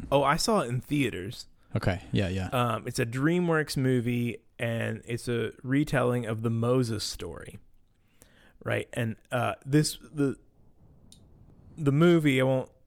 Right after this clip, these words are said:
Speaker 1: spoil it, but it, it ca-, it started this person's crisis of faith. Um, well, I can, I mean, I can tell. It's like, 'cause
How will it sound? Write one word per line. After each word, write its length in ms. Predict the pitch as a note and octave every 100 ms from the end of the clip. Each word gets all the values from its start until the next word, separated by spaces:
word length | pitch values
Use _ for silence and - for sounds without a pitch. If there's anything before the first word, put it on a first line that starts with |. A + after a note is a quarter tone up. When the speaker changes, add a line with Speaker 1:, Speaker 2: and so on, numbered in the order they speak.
| -
Speaker 1:
spoil 440 | - - C3 B2
it, 60 | G#2+
but 100 | A2+
it, 160 | G#2+ -
it 280 | - - -
ca-, 380 | A#2 B2 A2+ -
it 80 | A#2+
started 800 | - - C#3 C#3 D3 D3 A#2 A2+
this 180 | C3 -
person's 600 | - C3+ - B2 A#2 -
crisis 560 | - A2+ B2+ B2 -
of 80 | A2+
faith. 500 | - G#2 G2 - - - - - - - - - -
Um, 440 | G#2+ G2 G2+ - - - _ _ _ _ -
well, 140 | C#3+
I 120 | C#3
can, 240 | D3+ A#2+ -
I 60 | C3
mean, 140 | C3
I 80 | B2
can 80 | C#3
tell. 140 | C3
It's 180 | G#2 A2+
like, 240 | C#3+ A#2+ -
'cause 320 | D3+ C3